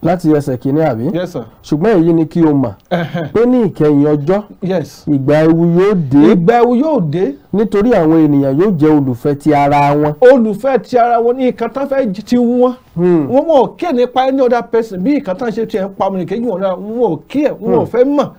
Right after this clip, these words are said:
Speaker 2: Ṣùgbọ́n
Speaker 1: Hmm.
Speaker 2: káwọn ṣáà ti máa wà okay.
Speaker 1: Hmm.
Speaker 2: Yes, sir.
Speaker 1: Olùfẹ́ owó.
Speaker 2: Ibi tá a lọ gangan ni, olùfẹ́ owó.
Speaker 1: Hmm.
Speaker 2: Fífẹ́ràn ara ẹni ló máa ń bí ìfẹ́ owó.
Speaker 1: Hmm.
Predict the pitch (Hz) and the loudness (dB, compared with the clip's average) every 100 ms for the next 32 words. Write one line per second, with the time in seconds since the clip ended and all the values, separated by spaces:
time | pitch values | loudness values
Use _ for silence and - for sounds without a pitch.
0 | _ _ - 170 226 330 240 226 - 208 | _ _ -6 -2 0 0 -2 -2 -4 -4
1 | 214 220 202 196 220 - 247 156 - _ | -2 -2 0 -2 -2 -2 -2 -2 -8 _
2 | 196 180 107 _ - 208 208 147 - _ | -2 -2 -4 _ -8 -8 -6 -8 -10 _
3 | _ - - 185 151 - 170 170 175 214 | _ -8 -2 2 2 2 2 2 2 -2
4 | 214 _ _ _ _ _ 156 190 190 147 | -4 _ _ _ _ _ -8 -6 -6 -4
5 | 147 147 147 202 214 180 151 208 196 185 | -4 -4 -4 0 0 0 -6 -6 -4 -2
6 | 214 233 - 208 135 - - _ _ - | -4 -4 -4 -4 -2 -6 -20 _ _ -8
7 | 247 294 - 330 330 269 208 214 220 214 | -2 -2 -2 -4 -2 0 0 0 0 0
8 | 214 214 240 240 226 247 254 202 196 277 | -2 -2 0 0 0 -2 -4 -2 0 2
9 | 277 277 175 147 202 208 190 208 277 - | 0 -4 -8 -6 -4 -2 0 0 0 -2
10 | _ 202 | _ -4